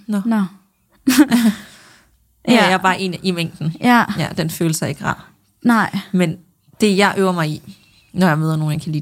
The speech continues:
Speaker 1: det er, hvor førhen, så var jeg jo, så kørte vi nogle måneder, og vi snakkede om ting.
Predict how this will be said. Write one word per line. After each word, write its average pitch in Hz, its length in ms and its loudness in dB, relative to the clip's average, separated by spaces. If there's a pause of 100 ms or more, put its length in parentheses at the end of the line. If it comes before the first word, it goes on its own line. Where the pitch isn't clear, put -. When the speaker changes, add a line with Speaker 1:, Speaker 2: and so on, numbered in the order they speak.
Speaker 1:
det - 20 -2
er, - 200 -4 (180)
hvor - 140 -2
førhen, 170 420 -2
så - 120 -6
var 156 140 -2
jeg 135 120 -4
jo, - 180 -10 (160)
så - 200 -12
kørte 160 280 -4
vi 180 60 -8
nogle 151 160 -2
måneder, 160 280 0
og 175 80 -4
vi 165 60 -6
snakkede 175 380 -4
om 160 80 -4
ting. 165 240 -4